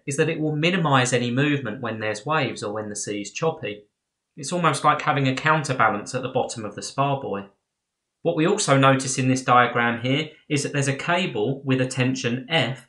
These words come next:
supporting the mass or the weight of the spar buoy. So as it stands at the moment, if we were to remove that force, the spar buoy would sink because it's heavier or it has more weight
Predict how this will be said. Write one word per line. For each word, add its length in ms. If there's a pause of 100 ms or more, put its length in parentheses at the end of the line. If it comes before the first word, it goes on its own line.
(160)
supporting 720
the 80
mass 440
or 140
the 100
weight 300
of 120
the 60
spar 420
buoy. 240 (760)
So 200
as 180
it 100
stands 380
at 80
the 80
moment, 560 (160)
if 100
we 80
were 100
to 140
remove 460
that 240
force, 420 (200)
the 80
spar 440
buoy 160
would 200
sink 560 (180)
because 260
it's 140
heavier 640
or 100
it 100
has 240
more 260
weight 460